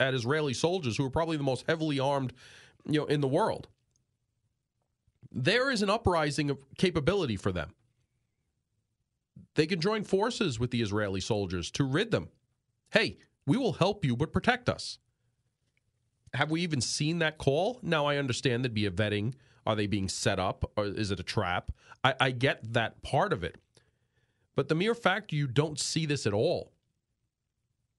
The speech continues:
I mean, even in Iran, when there's been uprisings in Iran, you've had, uh, the Iranian people rise up against their own regime. I mean, look at what just happened in Russia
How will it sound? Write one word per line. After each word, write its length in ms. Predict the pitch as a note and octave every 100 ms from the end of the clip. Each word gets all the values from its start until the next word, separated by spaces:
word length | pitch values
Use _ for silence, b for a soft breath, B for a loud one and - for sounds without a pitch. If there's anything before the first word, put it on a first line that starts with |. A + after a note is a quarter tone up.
| _ _ _ -
I 80 | C3
mean, 180 | C#3 C3+
even 260 | D#3 G3+ A3+
in 180 | - D#3+
Iran, 560 | B2 G#2 B2+ F#3+ B2
when 120 | G#2+
there's 140 | G#2+ G#2+
been 120 | A2
uprisings 520 | A#2+ B2+ A#2+ A2 A2
in 40 | A2
Iran, 300 | A#2 E3 B2+
you've 140 | C3+
had, 160 | C3+ C3
uh, 80 | A#2
the 140 | C3
Iranian 420 | C3 D3+ E3 C#3+
people 480 | - G#3 - A#2+ - _ _ _ _ _
rise 320 | B2 B2+ D3+
up 120 | D#3
against 260 | D#3 C#3+ C3+
their 160 | C#3+ C#3+
own 140 | D3
regime. 420 | C3+ C3+ A#3 F2 B B B
I 60 | E3
mean, 100 | F3
look 100 | A3+
at 60 | A#3
what 120 | G#3+
just 160 | G#3
happened 280 | G3 G3+ G#3+
in 100 | E3
Russia 460 | B2+ F#3+ C#4 B2+